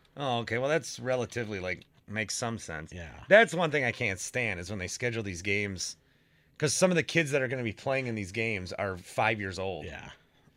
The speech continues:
Speaker 1: Here, I'll, I'll look and see how
Speaker 2: I,
Speaker 1: far.
Speaker 2: I, I think it's twenty twenty-four.
Speaker 1: Let me see how far the furthest Badger. Uh, twenty twenty-four, they're here.
Speaker 2: Yes.
Speaker 1: Yeah.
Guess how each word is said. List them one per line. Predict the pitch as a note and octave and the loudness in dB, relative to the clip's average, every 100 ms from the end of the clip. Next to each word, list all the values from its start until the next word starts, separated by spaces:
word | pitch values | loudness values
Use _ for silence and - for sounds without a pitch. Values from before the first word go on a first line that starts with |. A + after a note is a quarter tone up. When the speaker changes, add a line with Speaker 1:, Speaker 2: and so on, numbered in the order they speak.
| _ _ _ _ | _ _ _ _
Speaker 1:
Here, | C#3 G2 | -2 2
I'll, | A2 A#2+ | 0 2
I'll | B2+ | 2
look | C3 B2+ | 0 -2
and | B2 | -4
see | - B2 | -2 0
how | A2+ | 2
Speaker 2:
I, | A2+ | 2
Speaker 1:
far. | B2 B2+ A2+ G#2 | 2 4 2 0
Speaker 2:
I, | A#2 A#2 _ - B2+ | -2 -4 _ -6 -2
I | A2 | -2
think | - - E3 - | -4 -4 -4 -2
it's | - - | -6 -10
twenty | - F#2+ E2+ | -10 -12 -12
twenty-four. | - E2 D#2 - - C2 C#2 - _ _ _ - | -14 -16 -16 -16 -16 -16 -18 -20 _ _ _ -8
Speaker 1:
Let | |
me | D3 | -6
see | B2 D3 | -2 0
how | A#2+ | 0
far | - A2 A2 | 0 0 0
the | F2 | -4
furthest | - A#2 G2+ F2 - | -6 -4 -4 -6 -6
Badger. | E2+ G2 F2+ E2+ F2 - _ _ _ _ _ _ - | -4 -2 -2 -6 -8 -10 _ _ _ _ _ _ 2
Uh, | D3 | 2
twenty | - G3+ F#3 | 4 4 4
twenty-four, | G3 D#3+ - E3+ | 2 2 6 6
they're | C#3+ A2 | 6 2
here. | - D3 D3 C#3+ | 0 2 2 0
Speaker 2:
Yes. | G#2+ F#2 | -4 -4
Speaker 1:
Yeah. | G2 F#2 | -2 -2